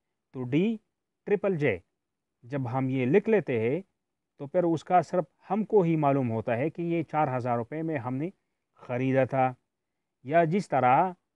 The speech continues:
अगर हम फ़र्ज़ करें दो सौ रुपये किसी चीज़ पर लिखते हैं तो हम क्या लिखेंगे?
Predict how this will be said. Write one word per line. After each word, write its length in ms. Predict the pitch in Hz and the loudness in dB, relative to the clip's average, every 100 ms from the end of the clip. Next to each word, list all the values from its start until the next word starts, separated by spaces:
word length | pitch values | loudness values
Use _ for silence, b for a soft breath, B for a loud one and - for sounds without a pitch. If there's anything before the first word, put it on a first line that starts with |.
| _ - | _ -14
अगर 220 | 135 147 | -4 -2
हम 220 | 135 170 165 | 0 0 0
फ़र्ज़ 280 | 185 185 - | 0 0 -2
करें 280 | 131 123 127 _ _ _ | -4 -4 -6 _ _ _
दो 300 | 123 135 220 | -4 4 4
सौ 160 | 185 185 | 6 2
रुपये 280 | 147 180 175 | 2 -2 -4
किसी 240 | 147 131 | -6 -8
चीज़ 240 | - 165 | -10 -14
पर 180 | - 120 | -14 -10
लिखते 320 | 120 160 165 | -10 -8 -6
हैं 280 | 113 117 139 - _ _ _ _ _ | -4 -4 -6 -10 _ _ _ _ _
तो 60 | 139 | -8
हम 220 | 135 147 | -4 -4
क्या 180 | 127 175 | 2 2
लिखेंगे? 520 | 185 160 165 165 185 | 2 0 -2 -2 -2